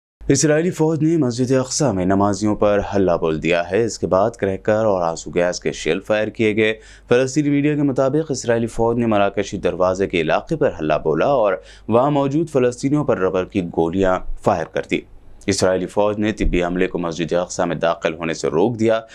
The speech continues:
ताज़ा जानकारी के मुताबिक इसराइली फौज मस्जिद अक्सा के सहनों से निकल गई है और उसने मस्जिद के तमाम दरवाज़ों को खोल दिया है। फ़लस्तीनी हिलाल अहमर के मुताबिक झड़पों के नतीजे में दोनों जानिब से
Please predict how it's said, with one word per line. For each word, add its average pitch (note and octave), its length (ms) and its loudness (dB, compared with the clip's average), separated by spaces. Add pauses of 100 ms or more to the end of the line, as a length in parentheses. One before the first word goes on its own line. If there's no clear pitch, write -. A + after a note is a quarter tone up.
(240)
ताज़ा C3+ 280 4
जानकारी C#3+ 520 0
के C#3+ 80 0
मुताबिक C3 500 0
इसराइली B2+ 400 0
फौज B2+ 560 0
मस्जिद F2 400 -2
अक्सा F#2+ 320 0
के F2+ 140 -4
सहनों F2+ 380 -2
से E2 160 -4
निकल D#2 300 0
गई A2+ 220 0
है A#2+ 300 0 (260)
और G2+ 180 2
उसने B2 240 0
मस्जिद C3+ 360 0
के D3+ 100 -2
तमाम D3 360 0
दरवाज़ों F2+ 460 0
को F2 160 0
खोल D2+ 280 -2
दिया C#2+ 240 0
है। - 200 -6 (380)
फ़लस्तीनी B2 640 2
हिलाल F#2+ 360 0
अहमर F#2+ 420 -2
के F2+ 120 -4
मुताबिक E2 640 0
झड़पों F#2 460 -2
के G2 120 -2
नतीजे G2 460 -2
में D#2 240 -4
दोनों C3 300 0
जानिब B2+ 300 -2
से C3 240 0